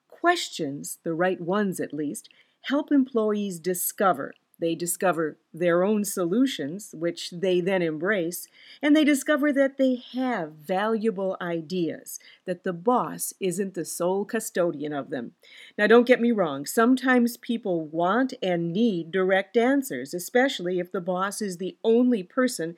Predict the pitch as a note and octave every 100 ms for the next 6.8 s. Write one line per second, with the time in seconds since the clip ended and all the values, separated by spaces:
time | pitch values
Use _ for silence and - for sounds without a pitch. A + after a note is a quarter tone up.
0 | - F#3 F#3+ - A#3+ A#3 F#3+ F#3+ A3+ A#3
1 | D#3 D3+ E3+ _ _ _ A3 A3+ - G3
2 | G3+ F3+ F3 E4+ D#4+ F3 D3+ D#3 G3+ F3+
3 | A3 A3+ E3+ D#3 D3+ C3+ - _ _ _
4 | - C4+ B3 F4 C4 B3+ - F#3+ F3+ F3
5 | E3+ D#3 D3+ D#3 D3+ - F#3+ F3 E3+ C#3
6 | E3 D3+ - D#3+ C#3+ C3 B2+ -